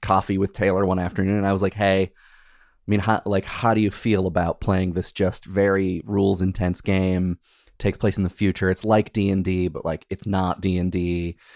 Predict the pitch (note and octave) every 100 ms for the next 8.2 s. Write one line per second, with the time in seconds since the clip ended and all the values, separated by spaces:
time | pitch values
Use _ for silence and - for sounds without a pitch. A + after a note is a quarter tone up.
0 | - _ - G2 - F#2 F2+ F2 E2 -
1 | G2+ F#2 F2 - - _ B2+ C3+ B2+ -
2 | F3 F#3+ F3+ F3+ E3 D3+ B2+ C3 A#2+ -
3 | G#2 - _ A2 - G#2+ C3 A2+ G2 -
4 | - - - - - - G#2 F#2 F#2 -
5 | G#2 G2 G2+ G2 F#2 F#2 F2 F2+ G2+ G2
6 | G2+ F#2 - F#2 F#2+ F#2+ F#2+ F#2+ E2+ F#2
7 | - - G2+ A2 G2 F#2+ G2 G#2+ A#2+ G#2+
8 | F#2+